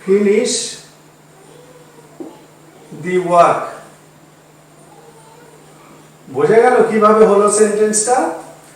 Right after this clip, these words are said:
তাহলে it is like him to stay up at night to finish the work। ও তো এমনই,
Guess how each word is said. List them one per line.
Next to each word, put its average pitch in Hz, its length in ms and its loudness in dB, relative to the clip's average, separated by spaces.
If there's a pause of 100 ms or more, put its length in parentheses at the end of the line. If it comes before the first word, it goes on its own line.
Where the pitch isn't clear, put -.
তাহলে 196 200 2 (100)
it 208 160 0
is 214 60 -2 (120)
like 220 280 2
him 254 100 -2 (100)
to 247 60 -6 (120)
stay 220 180 0 (100)
up 202 120 0 (420)
at 139 80 -4 (180)
night 214 260 0
to 214 60 -8 (160)
finish 202 280 -4 (100)
the 208 80 2 (100)
work। - 260 4 (800)
ও 180 160 0
তো 226 100 -2
এমনই, 214 460 2